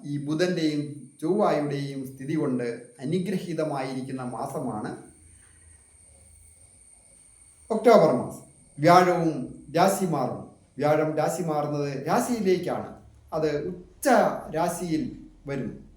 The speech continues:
ഉച്ചരാശി എന്ന് പറയുമ്പോൾ ഏറ്റവും ബലമുള്ള രാശിയാണ് വ്യാഴത്തിന്. അവിടെ എല്ലാ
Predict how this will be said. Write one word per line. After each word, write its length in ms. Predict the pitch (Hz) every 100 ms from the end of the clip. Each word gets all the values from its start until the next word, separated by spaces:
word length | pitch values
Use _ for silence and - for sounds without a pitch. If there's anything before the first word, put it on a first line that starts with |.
| _ _ _ _ -
ഉച്ചരാശി 520 | - 330 262 240 - 226
എന്ന് 140 | 214 202
പറയുമ്പോൾ 500 | 190 196 185 180 175 - 156
ഏറ്റവും 580 | 190 - - 247 233 226 175
ബലമുള്ള 460 | 165 196 190 151 143 127
രാശിയാണ് 460 | 127 123 123 101 98 - -
വ്യാഴത്തിന്. 420 | 127 123 - - - _ _ _ _ _ 175
അവിടെ 280 | 202 208 202 175 - - _ _ 151
എല്ലാ 280 | 247 294